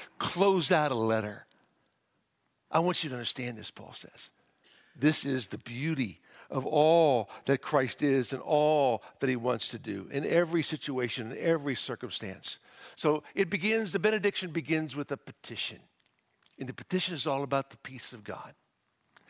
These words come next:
And then he moves to a provision. And the provision is all about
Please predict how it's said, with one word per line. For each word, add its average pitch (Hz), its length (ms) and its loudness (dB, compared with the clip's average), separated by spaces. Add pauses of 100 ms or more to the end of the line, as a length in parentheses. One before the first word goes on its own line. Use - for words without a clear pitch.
(160)
And 151 120 -2
then 175 100 6
he 220 100 4
moves 196 460 0
to 185 180 0
a 165 100 4
provision. 160 760 -8 (680)
And 151 120 -4
the 143 80 2
provision 151 400 4
is 127 100 -4
all 160 320 2
about 156 420 0